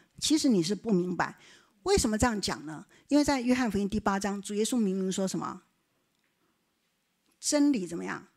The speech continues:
你去行真理的时候，你必晓得什么？真理。真理才会让你得以什么？自由。真理不是让我们听的啦，真理是要让我们去活的，让我们去行的。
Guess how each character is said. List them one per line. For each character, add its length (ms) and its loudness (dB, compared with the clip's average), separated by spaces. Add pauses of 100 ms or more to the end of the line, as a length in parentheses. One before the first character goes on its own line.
(220)
你 160 0
去 160 2
行 380 0
真 260 2
理 120 -2
的 120 -10
时 140 -4
候， 360 -4 (200)
你 360 2
必 400 0
晓 320 -2
得 260 -14
什 120 -12
么？ 120 -14 (140)
真 320 2
理。 220 -8 (640)
真 240 4
理 120 2
才 220 -2
会 100 0
让 220 0
你 120 -8
得 280 0
以 160 0
什 120 -2
么？ 200 -8
自 300 -6
由。 280 -16 (680)
真 200 0
理 80 6
不 80 6
是 100 0
让 120 2
我 40 0
们 140 0
听 280 0
的 100 -2
啦， 220 -10 (1040)
真 280 4
理 100 2
是 120 0
要 80 2
让 100 2
我 60 -2
们 80 -2
去 100 0
活 340 -6
的， 220 -16 (1040)
让 140 0
我 40 2
们 80 -4
去 120 0
行 460 -2
的。 180 -12